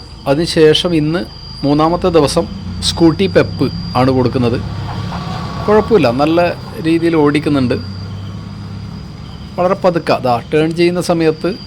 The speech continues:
ആക്സിലറേറ്ററൊക്കെ മിതമായ രീതിയിൽ കൊടുത്ത് ചെറിയ സ്പീഡിലും കാല് കുത്താതെ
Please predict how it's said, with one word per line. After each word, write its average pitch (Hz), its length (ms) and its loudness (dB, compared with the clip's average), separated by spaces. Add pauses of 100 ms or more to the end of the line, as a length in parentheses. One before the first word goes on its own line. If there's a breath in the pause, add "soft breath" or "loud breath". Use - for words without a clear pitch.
(320)
ആക്സിലറേറ്ററൊക്കെ 160 840 -2
മിതമായ 156 580 2
രീതിയിൽ 151 600 -2
കൊടുത്ത് 143 460 0 (440)
ചെറിയ 185 520 2 (460)
സ്പീഡിലും 165 600 2 (100)
കാല് 156 260 2
കുത്താതെ 160 600 2